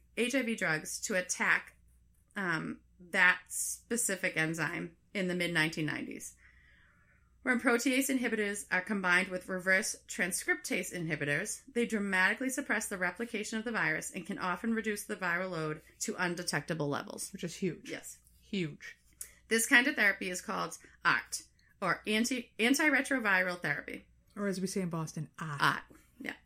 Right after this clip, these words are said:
Speaker 1: I'm trying.
Speaker 2: art.
Speaker 1: Everyone diagnosed with H I V should be treated with art no matter what stage of the infection. So if you are in your, you just got diagnosed,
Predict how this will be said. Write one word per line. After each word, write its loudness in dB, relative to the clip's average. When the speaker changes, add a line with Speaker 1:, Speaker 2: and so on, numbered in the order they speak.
Speaker 1:
I'm -4
trying. 0
Speaker 2:
art. 2
Speaker 1:
Everyone 6
diagnosed 2
with -4
H -4
I 0
V -4
should -8
be -10
treated -2
with 0
art 4
no 0
matter 6
what 2
stage 2
of 2
the 2
infection. -6
So 0
if 0
you 0
are 6
in 2
your, 2
you -2
just 4
got 4
diagnosed, 4